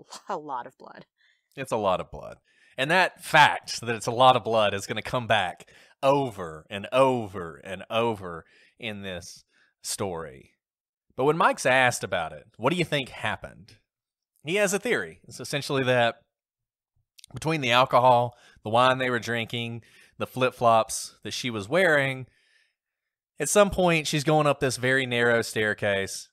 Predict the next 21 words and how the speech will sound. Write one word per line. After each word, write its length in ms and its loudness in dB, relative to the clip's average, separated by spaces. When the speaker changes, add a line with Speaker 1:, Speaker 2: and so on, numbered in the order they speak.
Speaker 2:
I 40 -10
mean, 80 -2
it's 100 -4
kind 160 2
of 80 0
interesting. 680 0
The 120 0
house 360 0
has 580 -2
two 240 -6
staircases, 840 -8
which 160 -10
is 100 -8
fairly 300 0
common 640 -2
for 160 -8
a 40 -6
mansion 540 -6
such 260 -8
as 160 -12
this. 400 -18